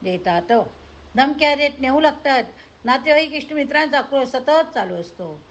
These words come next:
दूताबरोबर यमराजाकडे जाताना वाटत फार फार हाल होता. वरून सूर्य तर आग ओकतो, सर्वत्र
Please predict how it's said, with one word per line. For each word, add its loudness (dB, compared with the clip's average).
दूताबरोबर 0
यमराजाकडे 0
जाताना -2
वाटत 2
फार 2
फार 4
हाल 2
होता. -2
वरून -6
सूर्य 0
तर -6
आग -8
ओकतो, 0
सर्वत्र 2